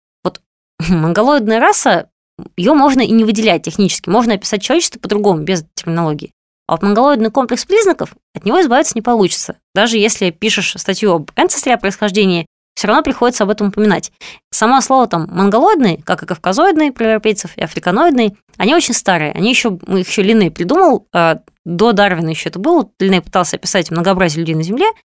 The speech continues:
вот выдумал какое-то описание рас. Дальше, а, термины много раз изменялись, но в основном изменялись суффиксы. А сами корни-то, в общем, остаются те же самые. И когда их кто-то, кто-то упоминает, в общем, интуитивно мы примерно понимаем, о каком наборе вещей идёт речь.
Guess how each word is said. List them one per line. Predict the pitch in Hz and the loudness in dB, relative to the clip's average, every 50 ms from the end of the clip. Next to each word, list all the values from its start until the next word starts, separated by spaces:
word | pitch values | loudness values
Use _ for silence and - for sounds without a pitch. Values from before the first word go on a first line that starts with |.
| - - _ _ _ | -20 -20 _ _ _
вот | - 220 - - | -4 -4 -2 0
выдумал | - - 247 269 240 196 | 0 0 2 2 0 0
какое-то | - - - 226 233 208 | -2 -2 -2 -2 -2 -2
описание | 196 - - - 214 208 202 | -4 -4 -2 -2 0 0 0
рас. | 165 160 151 - - - - - - - | 0 -2 -4 -6 -10 -12 -18 -18 -12 -6
Дальше, | 190 247 330 359 - - 262 226 - - - _ _ _ _ | -2 0 0 0 2 0 0 -2 -2 -8 -20 _ _ _ _
а, | - 180 165 | -2 -2 -2
термины | - - 294 285 285 277 233 220 | 0 0 0 2 2 2 2 2
много | 220 240 247 214 226 | 2 0 0 0 0
раз | 226 240 226 - | 0 0 0 0
изменялись, | 214 202 233 277 359 403 381 302 165 | -2 0 0 2 4 4 4 2 2
но | 214 190 | -2 -4
в | |
основном | - - 269 294 | -2 -2 0 0
изменялись | 226 196 202 226 233 196 - | 2 2 2 2 2 0 0
суффиксы. | - 214 175 - - - - - - _ _ _ _ _ - - | -2 -2 -4 -4 -4 -6 -6 -6 -6 _ _ _ _ _ -2 0
А | 170 170 165 165 | 2 2 2 2
сами | - - 247 247 240 | 0 0 0 0 0
корни-то, | 226 - 320 330 311 285 - | 2 2 0 0 0 -2 -4
в | 262 | -4
общем, | 240 - 208 | -4 -4 -4
остаются | 185 - - 226 220 - - | -4 0 0 0 0 -2 -2
те | 208 214 | -4 -4
же | 208 | -4
самые. | 202 - 175 160 147 - - _ _ _ _ - 185 | -2 -2 -4 -4 -6 -6 -12 _ _ _ _ -6 -4
И | 196 214 | -4 -2
когда | - 214 208 233 269 | -2 -2 0 2 2
их | 269 - - | 2 2 -2
кто-то, | - 214 262 247 - - | -4 -4 -4 -4 -6 -8
кто-то | - - 277 262 - | -8 -4 -4 -4 -4
упоминает, | 233 - 240 254 302 403 440 427 - | -4 -4 -2 0 2 2 2 0 -2
в | - - 190 | -4 -4 -2
общем, | 285 - - 254 | -2 -2 -2 -4
интуитивно | 233 220 233 233 220 - 403 359 247 | -4 -2 -2 -2 0 2 2 2 2
мы | 254 | 0
примерно | 240 220 202 269 294 277 233 | 0 -2 0 0 0 0 -2
понимаем, | - 185 180 196 254 302 269 185 151 _ - | -2 -2 -2 0 2 2 2 0 -2 _ -2
о | 214 196 | -2 -2
каком | - 240 240 339 349 | 0 0 2 2 2
наборе | 302 233 202 262 - - | 2 2 2 0 0 0
вещей | 214 - - 311 285 | 0 -2 -2 -2 -2
идёт | 214 240 247 - | -2 -2 -4 -4
речь. | 175 - - - | -6 -6 -6 -8